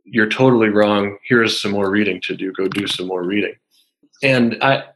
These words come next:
I don't know if, you know, whether this needs to be said or not, but I've had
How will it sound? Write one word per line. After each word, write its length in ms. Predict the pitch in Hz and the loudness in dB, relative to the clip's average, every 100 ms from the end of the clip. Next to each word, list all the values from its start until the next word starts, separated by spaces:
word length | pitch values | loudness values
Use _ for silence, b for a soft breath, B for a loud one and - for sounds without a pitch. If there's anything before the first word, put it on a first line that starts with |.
| - | -2
I 80 | 143 | 2
don't 180 | 139 123 | 4 4
know 160 | 120 | 4
if, 260 | 117 - - - | 2 -4 -14 -10
you 200 | 135 117 | -2 2
know, 100 | 107 | 4
whether 220 | 117 107 | 4 4
this 280 | 110 110 - | 2 2 2
needs 180 | 107 | 0
to 100 | 107 | 0
be 100 | 107 | -2
said 240 | 101 - 110 | 0 0 2
or 80 | 101 | 2
not, 240 | 95 98 | 0 0
but 180 | 107 - | 0 2
I've 220 | 117 113 | 0 0
had 460 | - 104 110 98 | -2 -4 -2 -4